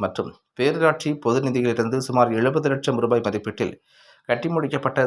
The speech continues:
சமுதாய நலக்கூடத்தை கோவை நாடாளுமன்ற உறுப்பினர் பி ஆர் நடராஜன் வெள்ளிக்கிழமையன்று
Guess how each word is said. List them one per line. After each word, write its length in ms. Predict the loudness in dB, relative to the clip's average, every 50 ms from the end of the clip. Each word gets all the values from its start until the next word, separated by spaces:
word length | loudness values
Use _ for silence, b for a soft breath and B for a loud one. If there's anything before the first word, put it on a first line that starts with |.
| 0 0
சமுதாய 380 | -2 -2 0 0 0 0 0 0
நலக்கூடத்தை 480 | 0 -2 -2 -2 -4 -6 -4 -4 -4 -4
கோவை 280 | -2 0 2 2 2 2 2 0
நாடாளுமன்ற 460 | 0 2 2 2 2 0 0 0 -2 -2
உறுப்பினர் 440 | -2 -4 -4 -4 -2 -4 -4 -4 -6 -4
பி 80 | -2 0 0
ஆர் 120 | 0 0
நடராஜன் 460 | -4 -2 0 0 0 0 -2 -8 -12 -16 b b b b b b b b b _ -2
வெள்ளிக்கிழமையன்று 760 | 0 0 0 0 0 0 0 0 2 2 0 0 0 0 0